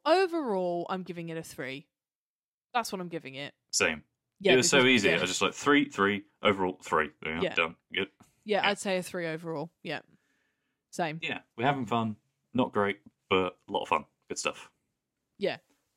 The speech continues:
Speaker 2: Well, that brings the proverbial curtains down on another wonderful episode of the Come Along Porn Podcast.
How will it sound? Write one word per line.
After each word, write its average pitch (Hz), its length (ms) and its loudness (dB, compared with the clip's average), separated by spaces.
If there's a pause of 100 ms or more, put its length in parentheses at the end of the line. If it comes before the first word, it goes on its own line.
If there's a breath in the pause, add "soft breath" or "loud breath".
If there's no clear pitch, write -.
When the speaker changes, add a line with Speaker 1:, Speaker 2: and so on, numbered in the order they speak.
(280)
Speaker 2:
Well, 170 240 8
that 135 180 4
brings 104 300 2
the 95 340 -4 (220)
proverbial 110 460 2
curtains 98 400 -2
down 80 280 -4
on 80 100 -18
another 80 200 -12 (1600)
wonderful 370 760 2
episode 78 460 -6
of 80 320 0 (260)
the 101 100 -8
Come 95 160 0
Along 82 160 -4
Porn 82 200 -6
Podcast. 87 400 -6